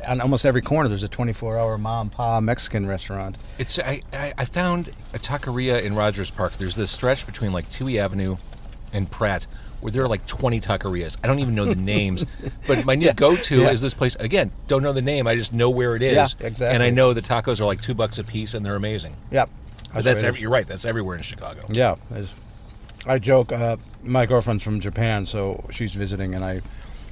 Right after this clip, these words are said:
Speaker 1: we'll walk that, we'd walk for, like, six hours a day. That's kind of our thing. And I'll point out every taco place. I go, "Tacos?" <laughs> And it happens a lot.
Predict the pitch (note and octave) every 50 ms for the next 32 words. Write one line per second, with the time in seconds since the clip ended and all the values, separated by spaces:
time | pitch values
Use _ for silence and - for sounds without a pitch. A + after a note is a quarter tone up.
0 | - - - B2 C3+ B2+ B2+ C3 C3 - - B2 - C3 C#3+ D3 A#2+ A2+ A#2+ G#2+
1 | F#2+ F#2+ - - A2 G2+ G#2 - - - G#2+ - - G#2+ G2 G2 F#2+ F2+ F#2 F2+
2 | F#2 F#2 F#2+ F2+ - - G2 F#2+ E2+ F#2 F2+ F2 - - G#2 F#2+ F#2+ F#2+ - -
3 | - - - - - - - - - - C3+ C3+ C3+ B2+ B2+ B2 - - - -
4 | - - - D3+ C#3+ C#3 C3 B2 A#2 A#2+ B2 A2+ - B2 A#2 A2 - G#2+ - -
5 | G2+ G2 F#2 - - - - - - A2+ A#2 G#2+ F#2+ - - C3 D#3 - C4+ C#4
6 | - - - - - - - - E4 - - B3 A#3 F#3 - - - - - -
7 | - - C3+ A3+ A#3+ G3+ F3+ F#3+ G3+ G3 F3 D3+ C#3+ B2+ B2+ C#3 C#3+ C3 A#2 G#2+
8 | -